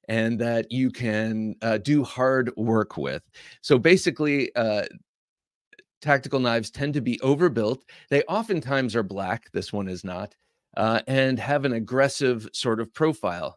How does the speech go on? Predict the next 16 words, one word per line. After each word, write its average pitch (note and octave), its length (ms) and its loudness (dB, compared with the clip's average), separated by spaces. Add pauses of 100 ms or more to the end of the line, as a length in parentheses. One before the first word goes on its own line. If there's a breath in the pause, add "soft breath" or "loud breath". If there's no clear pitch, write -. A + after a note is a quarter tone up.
(120)
In G#2+ 100 -6
this B2+ 160 -2
case, A2+ 400 -4 (240)
a F#2+ 100 -2
tanto, A2+ 520 0
but G#2+ 140 0
you - 120 -6
can F3 140 -2
see, A#2+ 360 0
uh, G#2 120 -2
tactical C#3 500 -2
knives G#2+ 460 0 (340 loud breath)
in A2 240 0
any C#3+ 240 2
sort A2+ 300 2
of F#2+ 280 -4